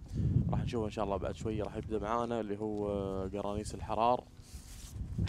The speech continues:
فنقولهم على السريع قبل لا يدخلون الربع: فريق الوسيل، فريق ألزم، عبد الله بن عامر،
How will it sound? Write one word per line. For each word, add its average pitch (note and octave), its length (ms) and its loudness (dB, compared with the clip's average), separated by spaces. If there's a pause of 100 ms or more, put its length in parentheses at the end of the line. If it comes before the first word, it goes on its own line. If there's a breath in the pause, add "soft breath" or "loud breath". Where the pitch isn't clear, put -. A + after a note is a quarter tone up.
(380)
فنقولهم G#2 1200 0
على A2 100 0
السريع A#2 320 0
قبل A#2 180 2
لا A#2 80 4
يدخلون A#2 240 0
الربع: C3 320 6
فريق A#2 260 2
الوسيل، B2 440 2
فريق A2 340 2
ألزم، B2+ 380 2
عبد A2 200 2
الله A2 120 4
بن G2+ 140 0
عامر، B2 360 4